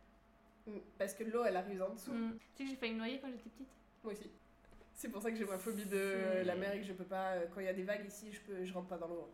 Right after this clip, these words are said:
Speaker 2: C'est effrayant.
Speaker 1: J'ai une panique. Genre, pour toi, c'est des vagues normales, tu vas aller, euh, sauter et tout, euh, mais je peux pas, moi, plonger en dessous des vagues.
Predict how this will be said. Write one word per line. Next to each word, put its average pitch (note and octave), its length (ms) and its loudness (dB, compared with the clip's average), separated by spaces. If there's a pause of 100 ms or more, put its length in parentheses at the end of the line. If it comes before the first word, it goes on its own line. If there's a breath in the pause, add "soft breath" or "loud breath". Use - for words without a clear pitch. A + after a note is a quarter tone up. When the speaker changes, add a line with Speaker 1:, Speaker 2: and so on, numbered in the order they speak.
(200)
Speaker 2:
C'est - 160 -12
effrayant. C#4+ 500 -6 (840)
Speaker 1:
J'ai G3 180 0
une F3+ 160 2
panique. B3 560 -2 (1300)
Genre, G3+ 320 0 (500)
pour - 140 -18
toi, C#4+ 140 2
c'est C#4+ 120 -2
des A3 120 -2
vagues A3 240 2
normales, B3 420 0
tu B3 80 -8
vas A3+ 120 6
aller, A3 280 0
euh, G#3 100 0 (840)
sauter C4 480 -2
et B3+ 80 -4
tout, C#4+ 300 -4
euh, A3+ 160 6 (520 loud breath)
mais A3+ 80 -2
je A3+ 100 -2
peux A3+ 120 -8
pas, C4 160 -2
moi, C#4 180 0 (140)
plonger B3+ 260 -2
en B3+ 120 0
dessous A#3+ 180 -8
des A#3 100 -2
vagues. A3+ 300 2